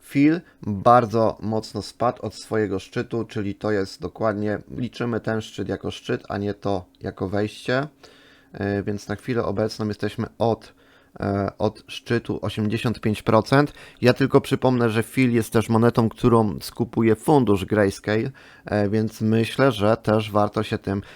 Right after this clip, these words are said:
e, zainteresować. No i tak, jeżeli chodzi o hodlowanie, no to ja już jestem tutaj w pozycji od trzydzieści pięć dwadzieścia osiem, e, więc tu jest moja pierwsza pozycja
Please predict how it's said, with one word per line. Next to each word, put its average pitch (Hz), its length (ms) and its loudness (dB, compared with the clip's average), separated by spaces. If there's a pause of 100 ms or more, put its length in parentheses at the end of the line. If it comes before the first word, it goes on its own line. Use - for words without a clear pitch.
(140)
e, 101 120 0
zainteresować. 101 1040 0
No 117 100 -2
i 120 80 -2
tak, - 300 2 (220)
jeżeli 120 320 2
chodzi 131 260 0
o 104 80 0
hodlowanie, 123 540 0
no 123 100 -2
to 120 100 -4
ja 120 180 4
już 117 180 0
jestem 113 280 -4
tutaj 98 200 -2
w - 60 -18
pozycji 104 460 -4
od - 140 0
trzydzieści 101 400 -4
pięć 110 220 -4
dwadzieścia 98 500 -6
osiem, 135 460 -2 (720)
e, 107 220 2
więc 104 220 -4
tu 131 120 -2
jest 135 180 0
moja 123 240 4
pierwsza 117 320 0
pozycja 113 500 2